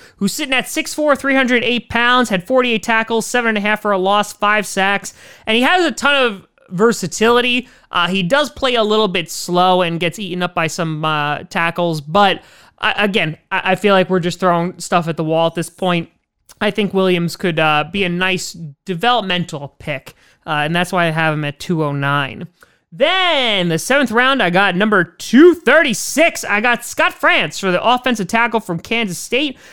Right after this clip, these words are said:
Uh, he's a three-year starter, six five, three hundred three pounds, nice depth play, nice depth, has played at left tackle before. And again, I'm looking at it because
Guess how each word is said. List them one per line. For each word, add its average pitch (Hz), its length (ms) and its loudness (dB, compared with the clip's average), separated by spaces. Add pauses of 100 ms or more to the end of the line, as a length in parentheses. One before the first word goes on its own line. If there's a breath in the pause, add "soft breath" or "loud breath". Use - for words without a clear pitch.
(120 loud breath)
Uh, 202 60 0
he's 196 160 2
a 175 40 -8
three-year 247 380 2
starter, 247 400 2
six - 260 -4
five, 233 300 0
three 240 100 -2
hundred 233 220 -2
three 208 140 -4
pounds, 220 500 0
nice 226 300 0
depth 226 360 -2
play, 214 300 -2 (100)
nice 190 280 -4
depth, 185 420 -4 (300 loud breath)
has 190 240 0
played 240 480 0
at 190 260 0
left 196 320 0
tackle 220 400 -2
before. 254 640 2 (400 loud breath)
And 220 120 0
again, 240 260 0
I'm 220 220 0
looking 277 300 -2
at 226 160 0
it 208 120 -2
because 190 580 2